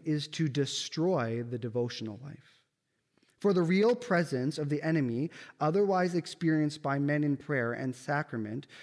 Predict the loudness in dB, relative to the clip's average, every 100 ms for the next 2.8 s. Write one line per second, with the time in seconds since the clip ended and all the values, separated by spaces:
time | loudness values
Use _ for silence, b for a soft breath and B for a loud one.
0 | B -2 -2 0 0 0 -2 -8 -2 -2
1 | -2 0 2 4 4 4 2 0 B B
2 | B -12 -2 0 0 -2 -4 -8